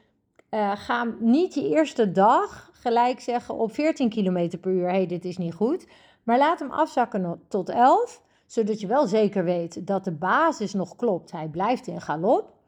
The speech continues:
Dan ga je naar die vijftien toe. Het lukt. Je zet je nulhulp in. Je laat hem weer afzakken. Dag twee,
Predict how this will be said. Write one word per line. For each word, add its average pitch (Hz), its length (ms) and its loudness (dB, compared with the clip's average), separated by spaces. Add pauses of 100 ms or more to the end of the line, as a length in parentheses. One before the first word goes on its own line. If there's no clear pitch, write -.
(540)
Dan 254 400 2
ga - 220 -6
je 175 220 -8 (240)
naar 180 280 -2
die 160 120 -4
vijftien 247 580 0
toe. 370 280 2
Het 175 180 0
lukt. 233 440 2
Je 190 160 -8
zet - 280 -12
je 180 60 -8
nulhulp 302 600 2
in. 294 200 -6
Je 262 100 -6
laat 240 220 -2
hem 233 100 -4
weer 208 160 -4
afzakken. - 640 -6 (460)
Dag 240 340 4
twee, 269 720 -2